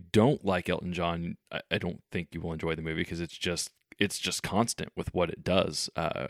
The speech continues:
and how it presents his music. So, um, still, I mean, I think I saw it probably around, um, May-ish, I think is when it came out. And I thought Taron Egerton had one of the better performances of the year at that time,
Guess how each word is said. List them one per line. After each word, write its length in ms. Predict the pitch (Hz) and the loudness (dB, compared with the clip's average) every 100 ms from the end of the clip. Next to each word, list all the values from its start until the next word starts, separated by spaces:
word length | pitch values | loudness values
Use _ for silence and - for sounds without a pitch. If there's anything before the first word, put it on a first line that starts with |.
| - | -2
and 100 | 95 | -2
how 140 | 90 | 0
it 100 | 87 | 0
presents 300 | - 87 85 | 0 -2 -2
his 120 | 82 80 | -4 -2
music. 360 | 90 78 - | -2 -2 -6
So, 240 | - 85 80 - - - - - | 0 0 0 -6 -18 -20 -14 6
um, 380 | 101 90 80 90 _ - _ _ _ _ - - | 8 8 2 -8 _ -20 _ _ _ _ -8 2
still, 440 | - 123 110 107 | 10 12 12 8
I 180 | 95 82 | 2 4
mean, 120 | 107 98 | 4 4
I 40 | |
think 180 | 123 120 | 4 2
I 60 | |
saw 280 | 98 110 101 | 4 6 8
it 220 | 98 95 _ _ _ - - | 8 4 _ _ _ -20 -8
probably 260 | 101 101 107 | 0 4 6
around, 1300 | 101 98 95 98 95 95 95 95 95 95 95 - - - | 6 6 6 4 4 2 2 2 0 0 -2 -6 -10 -4
um, 560 | 92 90 90 85 87 90 | 0 0 0 -2 -2 2
May-ish, 460 | 92 101 117 - | 6 6 6 4
I 100 | 110 | 4
think 140 | 123 120 | 4 4
is 100 | 113 | 4
when 160 | 120 123 | 4 4
it 80 | |
came 240 | - 123 120 | 4 4 6
out. 320 | 123 131 - 98 | 4 4 0 2
And 200 | 95 95 | 4 4
I 60 | |
thought 300 | 95 95 78 | 6 4 4
Taron 240 | - 101 92 | 2 4 4
Egerton 340 | 95 95 101 | 2 2 2
had 220 | 92 92 | 4 2
one 160 | 90 90 | 2 2
of 40 | |
the 60 | 90 | 2
better 220 | 90 90 | 2 2
performances 560 | 92 - 92 92 92 85 | 0 2 2 2 0 -4
of 100 | 78 | -4
the 80 | 85 | 0
year 200 | 92 117 | 4 4
at 80 | 120 | 4
that 160 | - | 0
time, 360 | 127 127 131 | 2 2 2